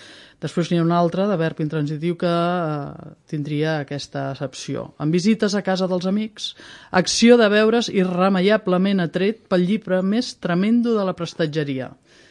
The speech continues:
Tremendeja com un nen cada cop que veu la biblioteca de la Núria.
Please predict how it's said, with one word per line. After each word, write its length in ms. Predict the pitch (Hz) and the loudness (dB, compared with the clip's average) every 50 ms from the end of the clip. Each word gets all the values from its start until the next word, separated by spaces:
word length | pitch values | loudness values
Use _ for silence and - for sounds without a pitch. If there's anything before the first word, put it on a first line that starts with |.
| _ _ _ _ _ _ _ _ _ _ _ _ | _ _ _ _ _ _ _ _ _ _ _ _
Tremendeja 840 | - 220 226 226 226 220 220 220 226 220 254 285 320 302 285 339 330 | 4 6 8 8 8 8 8 8 8 8 8 6 4 4 0 -2 -2
com 160 | 277 240 202 202 | 0 0 0 2
un 140 | 202 196 190 | 2 2 2
nen 180 | 202 226 254 | 2 2 2
cada 300 | 254 - 202 180 170 165 | 2 0 0 0 0 0
cop 220 | 165 190 214 214 - | 0 -2 -4 -4 -4
que 120 | - 170 | -4 -2
veu 240 | 156 165 180 202 220 | 0 0 0 0 0
la 100 | 208 180 | -2 0
biblioteca 520 | 165 170 160 160 160 151 147 165 165 180 175 | -2 -2 -2 -2 -4 -2 -2 -2 -2 -2 -2
de 80 | 175 165 | -2 0
la 120 | 147 151 | 0 0
Núria. 400 | 151 147 143 131 131 127 117 123 | 0 0 0 -2 -4 -6 -8 -10